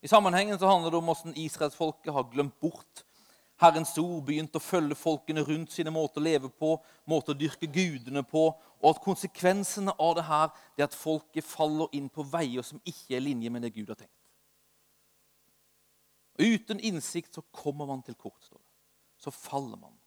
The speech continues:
Man blir svakere og begrenset. Ja, man til og med mister liksom grepet med det Gud, og om det Gud har tenkt og vil.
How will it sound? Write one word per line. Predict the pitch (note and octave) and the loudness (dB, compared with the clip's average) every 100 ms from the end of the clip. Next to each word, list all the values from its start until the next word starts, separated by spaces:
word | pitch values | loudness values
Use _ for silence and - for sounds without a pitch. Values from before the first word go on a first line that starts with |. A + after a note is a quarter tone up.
| _ _ _ - | _ _ _ -8
Man | C3+ | -4
blir | D3 | -4
svakere | - D3+ G#3+ D#3 - - D#3+ | -2 2 6 6 4 -6 -2
og | E3 | -2
begrenset. | D#3+ C#3+ D3+ D#3+ - - G#2 - _ | -2 0 0 0 -4 -2 -2 -4 _
Ja, | C#3+ | -2
man | D#3 - | -2 0
til | D3+ | -2
og | D3+ | -2
med | E3+ | -2
mister | A3 A3+ - - - G#3 | -2 -2 -4 -6 -2 -2
liksom | F#3+ - G3+ | -2 -4 -6
grepet | D3+ D#3 A3 A#3+ - _ C3+ B2 - _ _ _ _ | -2 -2 -2 -6 -10 _ -2 -2 -4 _ _ _ _
med | C3+ D#3 | -4 -2
det | C#3+ B2 | -2 -4
Gud, | C3+ D#3 C#3+ C#3+ | -6 -6 -4 -4
og | - | -2
om | E3 F3 | -4 -4
det | C#3+ C#3+ | -2 -4
Gud | B2 C#3+ C3 | -6 -12 -12
har | |
tenkt | - C3+ B2 - | -12 -10 -12 -12
og | B2 | -14
vil. | A2 | -12